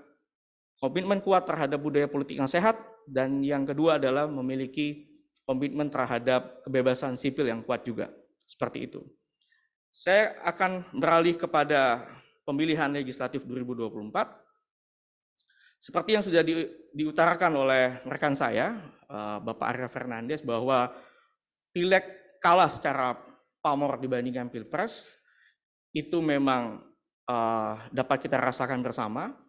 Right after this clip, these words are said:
Padahal pileg memiliki nilai strategis di dalam sistem ketatanegaraan Republik Indonesia. Pileg yang berkualitas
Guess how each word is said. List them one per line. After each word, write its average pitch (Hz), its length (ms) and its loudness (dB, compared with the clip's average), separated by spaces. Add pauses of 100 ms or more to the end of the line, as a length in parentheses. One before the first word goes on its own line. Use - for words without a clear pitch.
(500)
Padahal 202 560 4 (480)
pileg 196 320 0
memiliki 180 480 -4
nilai 175 240 2
strategis 143 560 2
di 131 80 -8
dalam 127 480 4 (240)
sistem 170 400 -8
ketatanegaraan 135 800 -2
Republik 131 480 -6
Indonesia. 123 560 -8 (2000)
Pileg 233 320 6 (320)
yang 190 400 4
berkualitas 185 720 2